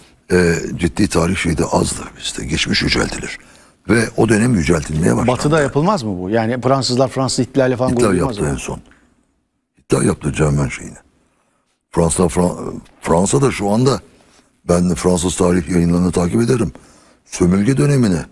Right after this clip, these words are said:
Speaker 1: e, perişan ediyorlar şeyleri. Neler, ne yayınlar yapılıyor. E, şey yoktur. E, yani olanı söyler. Hiç kimse yüceltsin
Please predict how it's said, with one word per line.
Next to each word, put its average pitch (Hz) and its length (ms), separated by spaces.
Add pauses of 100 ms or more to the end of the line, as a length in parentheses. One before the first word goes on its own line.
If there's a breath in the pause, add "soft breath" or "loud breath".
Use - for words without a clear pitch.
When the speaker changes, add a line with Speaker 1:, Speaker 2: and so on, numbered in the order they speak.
(500 soft breath)
Speaker 1:
e, 80 40 (760)
perişan 85 380
ediyorlar 73 360
şeyleri. - 400
Neler, 76 320
ne 82 80
yayınlar 90 360
yapılıyor. - 400 (1040)
E, - 120
şey 80 160
yoktur. 135 320 (720 soft breath)
E, 82 60 (400)
yani 85 180 (160)
olanı 139 340
söyler. 85 500 (400 loud breath)
Hiç 117 140
kimse 120 280
yüceltsin 101 680